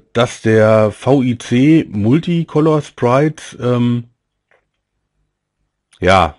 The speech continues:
wie soll ich das jetzt ausdrücken, ähm,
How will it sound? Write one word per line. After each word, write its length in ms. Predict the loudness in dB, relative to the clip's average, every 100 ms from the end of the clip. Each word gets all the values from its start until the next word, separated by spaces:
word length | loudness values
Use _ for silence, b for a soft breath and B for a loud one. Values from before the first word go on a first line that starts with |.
| -10
wie 100 | -4
soll 200 | -2 -2
ich 80 | -4
das 180 | -8 -8
jetzt 160 | -8
ausdrücken, 580 | -4 -4 -4 -8 -8 -14 b b b b b -4
ähm, 440 | 0 0 -2 -8